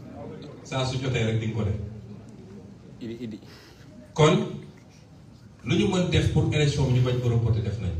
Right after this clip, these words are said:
Speaker 1: Dem naa ba ne samay avocat bu leen déposer recours. Mooy rabat d'arrêt bi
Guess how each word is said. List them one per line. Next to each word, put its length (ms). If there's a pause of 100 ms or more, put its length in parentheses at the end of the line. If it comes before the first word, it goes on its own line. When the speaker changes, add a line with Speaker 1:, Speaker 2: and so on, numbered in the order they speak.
(3750)
Speaker 1:
Dem 220
naa 140
ba 100
ne 100
samay 240
avocat 400 (100)
bu 100
leen 260
déposer 500 (180)
recours. 360 (1300)
Mooy 160
rabat 260
d'arrêt 200
bi 100